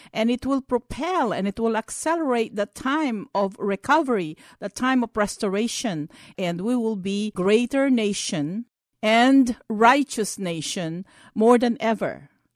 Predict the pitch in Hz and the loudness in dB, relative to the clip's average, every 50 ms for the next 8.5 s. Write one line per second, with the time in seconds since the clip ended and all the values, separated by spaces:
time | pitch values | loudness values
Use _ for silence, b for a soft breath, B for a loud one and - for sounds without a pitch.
0 | _ _ _ - 202 208 202 - - 202 214 - 214 214 220 208 240 226 233 180 | _ _ _ -2 0 0 0 0 0 0 0 2 2 0 2 2 0 0 2 0
1 | 185 185 175 170 156 165 196 220 254 233 - - - - - - B B B B | 0 0 -2 -4 -4 -2 -2 -2 -2 -2 -4 -8 -12 -16 -16 -16 B B B B
2 | B B B B 226 220 214 - 311 302 330 339 269 285 233 - - - 254 262 | B B B B -2 0 2 2 2 2 2 0 0 -2 -4 -2 -2 0 0 0
3 | - - 233 190 175 - 214 180 170 175 160 - 208 202 220 - - 208 202 196 | 0 0 -2 -2 -2 -4 -4 -6 -6 -6 -8 -6 -6 -6 -6 -6 -6 -6 -4 -4
4 | 190 185 - - 170 170 160 151 147 143 - 151 139 123 120 120 - - - _ | -6 -6 -8 -8 -6 -4 -4 -4 -4 -4 -4 -4 -4 -4 -4 -8 -10 -14 -20 _
5 | _ _ _ _ _ _ _ _ B B B B B B B B B _ - 214 | _ _ _ _ _ _ _ _ B B B B B B B B B _ 0 0
6 | 208 214 233 - - - 233 233 240 247 240 226 220 208 208 208 220 208 220 214 | 2 2 2 2 4 6 8 8 8 6 4 2 2 2 0 0 0 0 0 0
7 | 208 202 202 196 185 170 156 - 208 226 214 - 240 214 - 214 196 185 180 180 | 0 0 0 -2 -2 -4 -4 -4 -4 -2 -2 -2 -4 -4 -2 -2 -2 -2 0 2
8 | 190 208 214 214 202 - - 208 190 185 | 2 2 2 0 0 0 0 0 0 0